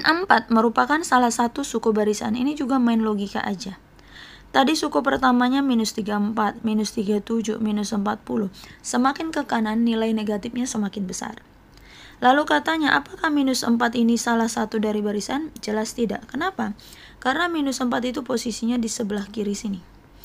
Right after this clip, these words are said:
Di sebelah kiri daripada minus tiga puluh empat. Yang artinya dia tidak masuk ke dalam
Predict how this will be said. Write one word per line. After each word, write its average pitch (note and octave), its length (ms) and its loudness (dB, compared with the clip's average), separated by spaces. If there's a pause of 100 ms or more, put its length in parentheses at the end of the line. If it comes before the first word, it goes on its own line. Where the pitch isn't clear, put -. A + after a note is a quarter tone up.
(340)
Di G#3 80 -6
sebelah B3 400 2
kiri A#3+ 320 0
daripada A3 560 0
minus G#3 320 -2
tiga G#3+ 240 -6
puluh G#3+ 140 -2
empat. A3 100 -8 (800)
Yang G#3 160 0
artinya B3+ 480 0
dia B3 300 2
tidak G#3+ 260 0
masuk G#3 400 -2
ke A3 80 0
dalam G#3+ 320 -2